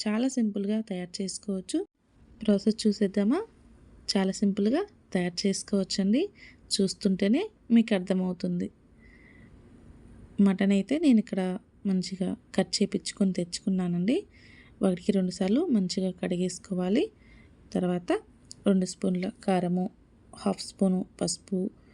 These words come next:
ఒక స్పూను గరం మసాలా, రెండు స్పూన్ల క-, ఉప్పు, ఒక స్పూను ధనియాల పొడి, రెండు స్పూన్ల అల్లం వెల్లుల్లి పేస్ట్, కట్ చేసుకున్న ఒక మూడు నాలుగు పచ్చిమిరపకాయలు,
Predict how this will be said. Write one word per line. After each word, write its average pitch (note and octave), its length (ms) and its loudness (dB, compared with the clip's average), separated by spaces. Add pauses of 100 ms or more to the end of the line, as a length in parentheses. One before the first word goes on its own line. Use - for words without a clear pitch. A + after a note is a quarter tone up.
(480)
ఒక G3+ 160 0
స్పూను A3 540 4 (280)
గరం F#3 380 2
మసాలా, F3+ 500 -2 (680)
రెండు F#3 220 0 (800)
స్పూన్ల G#3+ 540 2 (260)
క-, - 140 -2 (100)
ఉప్పు, - 500 -2 (400)
ఒక G3 140 2
స్పూను F3 560 -2 (160)
ధనియాల F3 300 -2
పొడి, F3 360 -4 (460)
రెండు F#3 200 0
స్పూన్ల A#3 460 0 (200)
అల్లం F3+ 280 0
వెల్లుల్లి F#3 340 0
పేస్ట్, F#3 440 -2 (920)
కట్ - 220 -2
చేసుకున్న G3+ 540 0 (180)
ఒక F#3+ 160 -2
మూడు F3+ 260 2
నాలుగు F#3 400 -2
పచ్చిమిరపకాయలు, F#3+ 920 -2